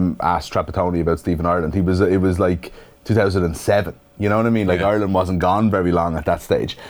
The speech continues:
Speaker 1: and there was some kind of, like, you know, answer about how, you know, "I'll, I'll get to that at the, the, the start of next season," or whatever it is, or "He's injured at the moment." And it never felt like Trapattoni was gonna roll out the red carpet and put his arm around the
Speaker 2: Yeah.
Speaker 1: player and manager, because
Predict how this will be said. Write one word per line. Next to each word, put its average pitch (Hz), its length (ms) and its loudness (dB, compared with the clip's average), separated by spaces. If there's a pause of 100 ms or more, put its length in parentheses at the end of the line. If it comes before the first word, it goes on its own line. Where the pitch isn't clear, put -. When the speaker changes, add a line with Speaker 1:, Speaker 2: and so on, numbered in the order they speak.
(200)
Speaker 1:
and 90 260 0
there 90 80 4
was 85 160 0
some 92 320 0
kind 85 240 0
of, 82 200 0
like, 78 360 -2 (540)
you 98 120 0
know, 85 160 0
answer 87 360 0
about 80 260 2
how, 82 540 0 (160)
you 92 120 2
know, 82 140 2
"I'll, 85 200 0
I'll 90 160 0
get 85 260 -2
to - 60 -6
that 82 240 0
at 80 140 -6
the, 85 80 -2
the, 76 240 -4 (220)
the 87 60 -4
start 87 300 -2
of 85 80 -2
next 85 220 -4
season," 90 340 0
or 85 60 -4
whatever 87 400 0
it 85 80 0
is, 85 180 0
or 87 80 -2
"He's 87 140 0
injured 90 260 0
at 85 100 -4
the 87 60 -8
moment." 85 460 0
And 78 120 0 (380)
it 117 180 -2
never 120 440 2
felt 101 280 0
like 85 220 0
Trapattoni 90 560 -2
was 78 140 -4
gonna 85 200 -2
roll 85 260 2
out 80 120 -2
the 90 60 -8
red 80 200 0
carpet 85 380 -4
and 78 100 -2
put 87 120 -4
his 85 100 -4
arm 90 260 0
around 85 140 0
the 82 60 -2
Speaker 2:
Yeah. 82 60 -4
Speaker 1:
player 87 260 0
and 82 100 -4
manager, 85 260 -4
because 107 440 -2